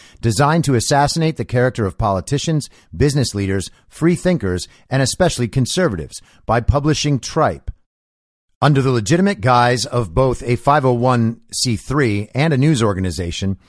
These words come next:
this cabal cobbles specious stories while it altogether avoids paying taxes. This Costa cabal, disguising its Democratic Party demagoguery, uses its press pass as a way to get into events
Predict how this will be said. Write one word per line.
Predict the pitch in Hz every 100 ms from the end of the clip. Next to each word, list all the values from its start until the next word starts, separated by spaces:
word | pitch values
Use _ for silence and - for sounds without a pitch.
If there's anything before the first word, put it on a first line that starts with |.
| _ -
this | - 165 -
cabal | 190 165 135 120
cobbles | 135 123 104 92
specious | - 147 139 165
stories | - 131 120 104 95 - -
while | 110 127 127
it | 120 -
altogether | 147 160 - 120 139 127
avoids | 120 92 117 107 -
paying | 101 101
taxes. | 101 127 123 - 113 - _ _ - -
This | 123
Costa | - 117 117 -
cabal, | 117 104 104 117
disguising | 113 - 113 110 110 107 -
its | 113 -
Democratic | 120 123 127 117 104
Party | - 120 107 101
demagoguery, | 80 65 110 98 107 123 95 76 76 - - -
uses | 92 131 170 160 170 -
its | 131 -
press | - 180 175 -
pass | 101 82 98
as | - 113
a | 117
way | 104 131 143
to | -
get | 104 127 127
into | 113 - 107
events | 98 82 143 113 -